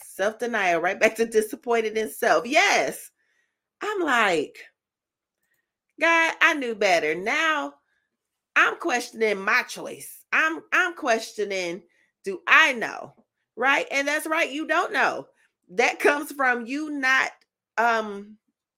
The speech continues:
getting with God on some things. That's what, with, that's what happened with me,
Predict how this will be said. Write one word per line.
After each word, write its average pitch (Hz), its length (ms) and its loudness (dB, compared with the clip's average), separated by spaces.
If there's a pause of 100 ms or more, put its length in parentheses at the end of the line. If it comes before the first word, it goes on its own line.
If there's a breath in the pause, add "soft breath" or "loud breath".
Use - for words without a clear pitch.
(400)
getting 320 300 -4
with 294 140 -8
God 269 440 2 (560)
on 196 160 2
some 226 240 -2
things. 160 480 -2
That's 294 220 0
what, 277 280 -6
with, 254 260 -8 (120)
that's 277 300 -2
what 254 240 -6
happened 247 340 -2
with 220 160 0
me, 233 520 -6